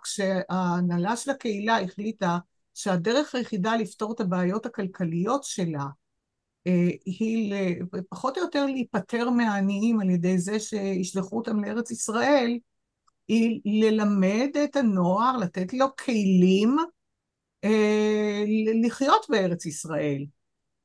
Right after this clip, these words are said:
אז הם הביאו, קודם כל, אה, הם הביאו, אה, מפקח על לימודי העברית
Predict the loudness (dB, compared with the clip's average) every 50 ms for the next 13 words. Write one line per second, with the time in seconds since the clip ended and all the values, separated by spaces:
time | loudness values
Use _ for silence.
0 | 0 2 2 4 4 4 4 4 4 4 2 2 2 2 2 2 2 0 -2 0
1 | 0 0 2 2 0 -2 -2 0 2 2 4 4 2 2 0 -2 -4 -6 -8 -8
2 | -6 -6 -4 -4 -2 -2 0 0 0 0 -2 -2 -2 -2 0 0 2 2 2 2
3 | 0 0 0 0 -2 -2 -4 -2 0 2 2 2 2 2 2 2 0 0 -2 -2
4 | -2 0 0 0 0 -2 -6 -10 -6 -2 0 0 2 0 0 -4 -10 -14 -18 _
5 | _ _ _ _ _ _ _ _ 0 2 2 2 2 0 -2 -4 -6 -6 -4 -2
6 | 0 0 0 -2 -2 -2 -2 -2 -2 0 0 -2 -4 -4 -6 -8 -8 -4 -4 -4
7 | -4 -4 -8 _ _